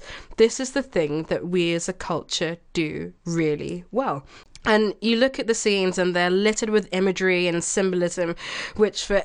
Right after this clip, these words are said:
anybody who's called the African continent home will feel really familiar.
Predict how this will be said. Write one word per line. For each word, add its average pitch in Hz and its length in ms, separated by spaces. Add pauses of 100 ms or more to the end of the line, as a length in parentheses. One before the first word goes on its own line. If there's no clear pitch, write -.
anybody 233 480
who's 190 160
called 185 260
the 185 120
African 175 380
continent 170 520
home 165 420
will 170 140
feel 202 500
really 180 480
familiar. 180 640